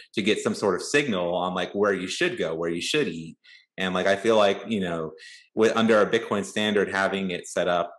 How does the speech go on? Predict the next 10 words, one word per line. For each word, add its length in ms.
to 80
be 320
such 460
that 260
if 120
you 180
want 440
to 340
move 260
up 240